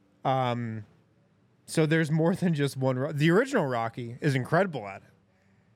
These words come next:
And I think his son w-, is getting better and better at it. But I think <laughs> there's a, the, a third one that, uh,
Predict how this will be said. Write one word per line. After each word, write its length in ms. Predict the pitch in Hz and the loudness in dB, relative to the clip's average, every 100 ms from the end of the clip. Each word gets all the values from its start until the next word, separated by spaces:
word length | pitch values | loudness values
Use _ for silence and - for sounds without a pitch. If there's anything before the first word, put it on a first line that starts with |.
| _ - - | _ -20 -4
And 120 | 135 | 0
I 120 | 143 156 | 2 2
think 260 | 170 170 | 0 -2
his 220 | 165 143 | 0 -2
son 300 | - 160 160 | 0 0 2
w-, 200 | 147 131 - | 2 -2 0
is 200 | 139 131 | -2 2
getting 300 | 139 131 131 | 2 2 0
better 280 | 127 127 120 | 0 0 0
and 140 | 113 | -2
better 300 | 117 123 113 | 0 0 -2
at 180 | 104 107 | -6 -10
it. 140 | 107 - _ _ _ _ _ - | -12 -14 _ _ _ _ _ -2
But 100 | 131 | 0
I 80 | |
think 320 | 151 262 269 - | 2 2 0 2
<laughs> 20 | |
there's 180 | 233 190 | 2 2
a, 80 | |
the, 340 | - 151 147 156 | 0 0 0 0
a 100 | 170 | -2
third 320 | - 160 170 | 0 2 2
one 220 | 139 110 | 0 -2
that, 240 | 113 110 110 | -2 -2 -2
uh, 260 | 110 107 | -2 -4